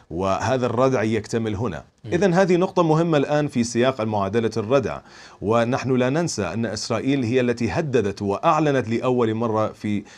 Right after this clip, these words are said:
Speaker 1: حرب غزة أنها، من قبل وزراء في الكابينة الإسرائيلي، آه، هددوا هد-، بأنه،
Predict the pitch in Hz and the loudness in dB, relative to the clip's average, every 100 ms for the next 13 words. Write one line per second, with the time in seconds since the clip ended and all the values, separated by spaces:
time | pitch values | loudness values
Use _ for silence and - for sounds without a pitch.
0 | - - - 123 110 104 123 104 117 117 | -10 -8 -2 0 0 0 -2 0 -2 -2
1 | - - 107 110 104 110 - 101 98 90 | -12 -8 -6 -4 -2 -4 -4 -4 -4 -6
2 | 92 80 82 90 101 101 131 120 110 110 | -8 -8 -12 -8 -8 -4 -2 0 0 0
3 | 113 139 143 - 85 104 87 90 104 95 | 2 4 2 -2 -10 -6 -6 -6 -6 -4
4 | 117 113 98 85 104 95 107 110 107 - | -4 -4 -6 -6 -6 -4 -2 -2 -4 -12
5 | - 85 80 - 165 156 110 87 67 90 | -12 -8 -6 -2 2 2 2 -2 -6 -8
6 | 127 95 92 90 104 104 107 104 | -8 -8 -8 -4 -4 -2 -2 -4